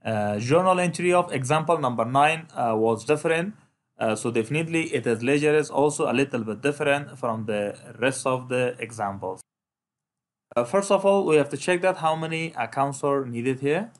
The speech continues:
So we need to count the number of accounts. One account we have to make for cash.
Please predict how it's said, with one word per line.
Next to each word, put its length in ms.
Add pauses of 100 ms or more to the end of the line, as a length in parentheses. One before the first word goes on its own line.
(140)
So 460
we 180
need 280
to 120
count 300
the 80
number 240
of 120
accounts. 460 (840)
One 200
account 300
we 80
have 160
to 80
make 280
for 280
cash. 580